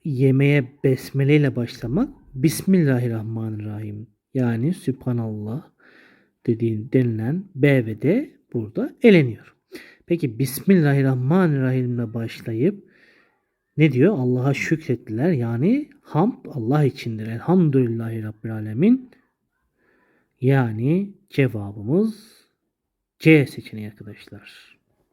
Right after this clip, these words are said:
Sonuncu ve son soru arkadaşlar. Aşağıdakilerden hangisi kul hakkı kapsamında değerlendirilmez?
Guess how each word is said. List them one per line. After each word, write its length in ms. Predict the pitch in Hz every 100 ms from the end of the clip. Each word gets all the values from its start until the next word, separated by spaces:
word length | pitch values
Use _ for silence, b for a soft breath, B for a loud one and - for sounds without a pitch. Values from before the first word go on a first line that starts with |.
| _ _ -
Sonuncu 280 | 196 180 170
ve 100 | 165
son 220 | 160 175
soru 220 | 160 147 131
arkadaşlar. 500 | 123 127 127 233 247
Aşağıdakilerden 540 | 151 - 147 139 151
hangisi 360 | 160 135 - 214
kul 240 | - 196
hakkı 340 | 135 131 127
kapsamında 800 | - 156 147 - 123 139 226 131
değerlendirilmez? 1120 | 156 151 139 123 117 107 101 104 151 277 -